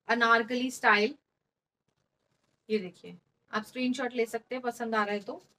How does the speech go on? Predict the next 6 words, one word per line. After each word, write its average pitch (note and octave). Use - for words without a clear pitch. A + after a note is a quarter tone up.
अनारकली B3+
style, B3
ये A#3
इसकी B3
sleeves A#3+
आएंगी A#3+